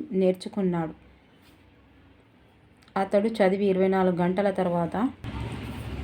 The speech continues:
గుర్తు తెచ్చుకోవడానికి ప్రయత్నిస్తే ఎన్ని జతలు అతడికి గుర్తు వస్తాయి? ఎన్ని వస్తాయి? ఎనిమిదవది కదా, మూడు,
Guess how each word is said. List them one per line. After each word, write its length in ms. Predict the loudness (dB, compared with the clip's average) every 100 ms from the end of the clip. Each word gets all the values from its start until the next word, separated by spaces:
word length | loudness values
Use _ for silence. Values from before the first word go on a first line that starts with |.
| -10 -10 0
గుర్తు 220 | 2 4
తెచ్చుకోవడానికి 760 | 6 6 4 2 4 4 2 0
ప్రయత్నిస్తే 800 | 4 4 4 2 -2 0 0 2
ఎన్ని 320 | 2 4 4
జతలు 400 | 2 0 2 2
అతడికి 520 | 0 0 0 0 0
గుర్తు 320 | 2 0 2
వస్తాయి? 600 | 2 2 0 -2 0 -2 -4 -14 -20 -20 -20 -12 -4
ఎన్ని 200 | -2 -2
వస్తాయి? 360 | -4 -4 0
ఎనిమిదవది 560 | 2 2 2 0 -2 -2
కదా, 200 | -2 -4 -6 -16 -20 -10
మూడు, 380 | -2 2 4 2